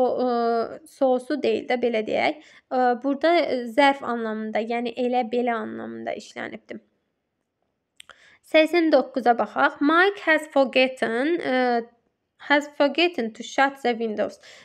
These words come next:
Mike pəncərələri örtməyi unutmuşdu. İn-, unudub. İndi baxaq, təsdiq cümləsidirsə, e, inkar olanları çıxırıq. B getdi, C getdi, D getdi. A-da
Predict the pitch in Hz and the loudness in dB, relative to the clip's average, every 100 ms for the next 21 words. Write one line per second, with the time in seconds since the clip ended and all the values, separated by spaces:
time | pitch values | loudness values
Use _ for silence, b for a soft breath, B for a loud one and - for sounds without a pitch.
0 | B 254 277 311 359 359 294 269 262 247 | B -2 2 2 2 -2 -2 2 4 4
1 | 247 247 247 247 240 247 302 277 247 240 | 4 2 0 -2 -4 -2 -2 -2 -4 -6
2 | - 247 226 - - - _ b b b | -8 -8 -8 -14 -20 -20 _ b b b
3 | - 277 262 285 269 247 220 214 - _ | -2 -2 -2 -2 -2 -2 -4 -6 -12 _
4 | 294 302 285 262 220 - 311 311 370 359 | -2 2 2 0 -4 -2 -2 -2 -6 -4
5 | 285 247 226 226 226 - - 226 220 277 | -2 0 -2 -4 -12 -6 2 4 4 0
6 | 330 b b b _ 247 269 - 302 302 | -4 b b b _ 2 2 2 2 2
7 | 330 311 269 254 247 262 302 - - 233 | 4 6 6 4 2 -2 -4 -6 -4 -4
8 | - - 277 277 240 240 - 226 240 262 | -6 0 2 4 2 -2 -4 -2 0 0
9 | 269 262 254 220 214 - 214 220 226 254 | 0 0 2 0 -2 -6 -2 0 0 -2
10 | 285 b b _ - 262 254 233 226 - | -4 b b _ 2 4 4 0 0 -4
11 | 233 226 240 302 302 b b _ - 294 | 0 2 0 -2 -8 b b _ 2 4
12 | 294 311 | 4 4